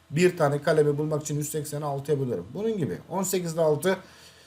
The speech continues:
üç kere var, üç kere altı, on sekiz çıkarttım. Sıfır, kalan sıfırı da ekledim. Otuz dereceyi buldum. Benden A'nın değerini istiyor zaten.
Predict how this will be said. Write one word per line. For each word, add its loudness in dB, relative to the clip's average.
üç 0
kere 10
var, 8
üç -2
kere 4
altı, 2
on 0
sekiz -4
çıkarttım. -4
Sıfır, -10
kalan 2
sıfırı -6
da 0
ekledim. 0
Otuz -6
dereceyi -4
buldum. -14
Benden 2
A'nın -2
değerini 8
istiyor -8
zaten. -16